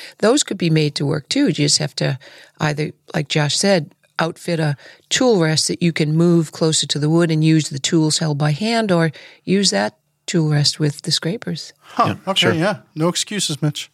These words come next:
Speaker 1: That's right. Let's see some, let's see some good turnings there.
Speaker 2: Yeah. If you
Speaker 3: Did
Speaker 2: can
Speaker 3: you
Speaker 2: make
Speaker 3: get
Speaker 2: a
Speaker 3: the
Speaker 2: double
Speaker 3: banjo
Speaker 2: bass.
Speaker 3: joke in there that I threw in?
Speaker 2: Uh, no, no, there was definitely,
Speaker 3: <laughs>
Speaker 2: yeah, there's,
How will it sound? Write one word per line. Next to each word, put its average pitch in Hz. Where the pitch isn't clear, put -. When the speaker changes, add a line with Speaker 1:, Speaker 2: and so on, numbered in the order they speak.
Speaker 1:
That's -
right. 226
Let's 185
see 202
some, 190
let's 190
see 214
some 202
good 185
turnings 247
there. 165
Speaker 2:
Yeah. 190
If -
you 151
Speaker 3:
Did 139
Speaker 2:
can -
Speaker 3:
you 143
Speaker 2:
make 135
Speaker 3:
get -
Speaker 2:
a 123
Speaker 3:
the -
Speaker 2:
double 190
Speaker 3:
banjo 120
Speaker 2:
bass. 127
Speaker 3:
joke 123
in 131
there 120
that 104
I 92
threw 104
in? 107
Speaker 2:
Uh, 254
no, 262
no, 233
there 226
was 220
definitely, 214
Speaker 3:
<laughs> -
Speaker 2:
yeah, 190
there's, 180